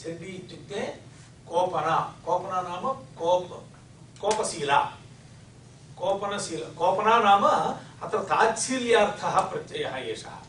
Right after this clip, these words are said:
कोप-, कोपः शीलं यस्याः सा कोपना। नाम सर्वदा कोपमेव करोति।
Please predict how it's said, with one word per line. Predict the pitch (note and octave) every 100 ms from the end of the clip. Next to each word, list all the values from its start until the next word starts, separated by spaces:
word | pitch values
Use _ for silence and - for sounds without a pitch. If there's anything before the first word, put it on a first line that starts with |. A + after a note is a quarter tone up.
| - - - -
कोप-, | G3 A#3+
कोपः | C4 - - F3+ G#3+ - - C#4 C#4
शीलं | - G#3 A#3 C4 C4
यस्याः | G#3 - A3 G#3 - G3
सा | G#3 G#3
कोपना। | - D#3+ - - - - - -
नाम | G3 A3
सर्वदा | G3 G#3+ B3+
कोपमेव | B3+ G3+ G#3+ A3+ A3+
करोति। | A3 - - -